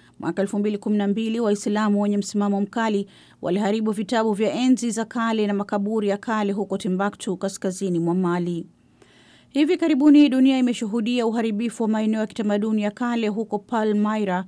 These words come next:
nchini Syria. Mchunguzi maalum mpya wa haki za kitamaduni Karima Benun amesema makundi yenye silaha katika nchi zenye mizozo yanaharibu maeneo ya kitamaduni kwa sababu mbalimbali.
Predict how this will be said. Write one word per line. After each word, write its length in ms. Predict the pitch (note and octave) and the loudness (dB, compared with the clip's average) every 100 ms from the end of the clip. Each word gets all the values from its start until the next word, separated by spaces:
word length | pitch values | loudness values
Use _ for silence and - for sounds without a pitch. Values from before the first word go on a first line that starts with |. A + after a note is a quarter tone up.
| - | -4
nchini 420 | G#3+ - A3 F3+ | -6 -2 -2 -2
Syria. 560 | F3+ F#3 E3 E3 E3+ E3 - _ _ _ _ - | -4 -6 -4 -2 -2 -2 -8 _ _ _ _ -10
Mchunguzi 400 | F3+ F#3+ A3 A3 | -4 -2 -2 0
maalum 400 | G#3+ G#3+ A3+ A3+ F#3+ | 0 0 0 -2 -2
mpya 320 | A3+ - A#3 | -4 -2 -2
wa 100 | G#3+ G#3+ | 0 0
haki 280 | A3+ A3 | -2 -2
za 100 | G3+ | -4
kitamaduni 680 | G#3 - G3+ G#3 G#3+ A3 G#3+ | -4 -2 0 0 0 0 -2
Karima 520 | G#3 G#3+ G#3+ G#3+ G#3+ | -2 -2 0 0 0
Benun 540 | G3+ G3+ G#3 A3+ A#3 B3+ _ _ | 0 0 2 2 2 0 _ _
amesema 500 | - G3 F#3 A3+ A3 | -8 -6 -2 0 0
makundi 400 | A3 G#3+ B3 A3+ | 0 0 0 0
yenye 180 | A3+ A3 | 0 -2
silaha 480 | - A3+ A3+ A#3 A3 | -4 -2 0 0 -2
katika 340 | - - G#3 | -4 -6 -2
nchi 240 | A3+ A#3 | -2 -2
zenye 220 | G#3 A3+ A3 | -2 0 0
mizozo 500 | G#3+ A#3 A#3+ A3 F#3+ | -2 -2 -2 -2 -2
yanaharibu 560 | F#3 G#3 G#3 A3 G#3 | -2 0 0 0 0
maeneo 360 | G#3+ G#3+ G#3 A3 | 0 2 0 0
ya 60 | G#3 | -4
kitamaduni 800 | - G#3 G3+ G#3 B3+ A#3+ A3 - - _ | -4 -2 -2 0 2 2 0 -4 -20 _
kwa 120 | - | -8
sababu 460 | A3 A#3 A3 A3 A3 | -4 -2 0 2 2
mbalimbali. 760 | A3 G#3+ F#3 E3 E3 E3 E3+ | 0 2 0 0 -2 -4 -6